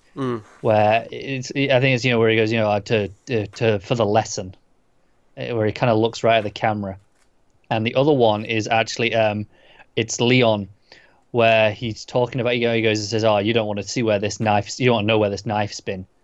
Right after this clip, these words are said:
Speaker 2: But he's looking right at the camera. It's like, "Yeah, but you know, you know where it's been.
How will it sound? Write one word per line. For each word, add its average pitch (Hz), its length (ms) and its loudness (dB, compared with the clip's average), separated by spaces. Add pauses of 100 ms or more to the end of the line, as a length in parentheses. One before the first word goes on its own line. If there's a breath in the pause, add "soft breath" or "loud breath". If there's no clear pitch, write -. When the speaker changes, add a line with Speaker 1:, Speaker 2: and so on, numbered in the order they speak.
(340)
Speaker 2:
But 117 100 -4
he's 101 120 -4
looking 120 300 0
right 117 180 4
at 110 80 -2
the 110 60 0
camera. 117 400 -2
It's 101 100 -10
like, 107 160 -6
"Yeah, 107 80 -6
but 120 140 -8
you 117 220 -4
know, 95 300 -4 (200)
you 113 120 -2
know 117 160 2
where 92 220 -6
it's - 120 -12
been. 95 240 -8